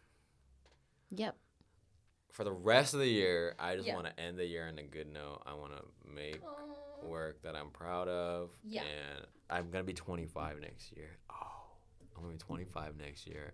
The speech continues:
Speaker 2: I feel like,
Speaker 1: <gasps>
Speaker 2: I feel like that is, like, kind of, like, you can't call yourself a young adult anymore.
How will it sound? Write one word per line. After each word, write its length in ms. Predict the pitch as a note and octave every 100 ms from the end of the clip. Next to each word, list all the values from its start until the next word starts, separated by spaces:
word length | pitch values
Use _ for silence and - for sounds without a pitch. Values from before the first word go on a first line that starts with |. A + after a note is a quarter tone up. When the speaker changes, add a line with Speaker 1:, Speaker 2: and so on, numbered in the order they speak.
| -
Speaker 2:
I 120 | A2+
feel 380 | A#2+ A#2 A2+ B2
like, 320 | C3+ G#2 F2
Speaker 1:
<gasps> 220 | C4+ A#3+
Speaker 2:
I 100 | F#2+
feel 160 | G2 B2+
like 300 | B2 E2+ C#2+
that 420 | D2+ D#2 E2+ - -
is, 260 | D#2+ D#2 -
like, 280 | D2+ C#2+ -
kind 240 | D#2+ D#2
of, 140 | D#2+ E2 - F2
like, 180 | E2+
you 100 | F2
can't 480 | E2+ - F#2 F#2 F#2
call 300 | - F2 E2+
yourself 560 | E2+ E2 - E2 D#2+ D#2+ - - E2
a 80 | D#2
young 420 | D2+ D#2 D#2+ D2+
adult 360 | D2 C#2 C2
anymore. 540 | C2+ C2+ D2+ E2 F2+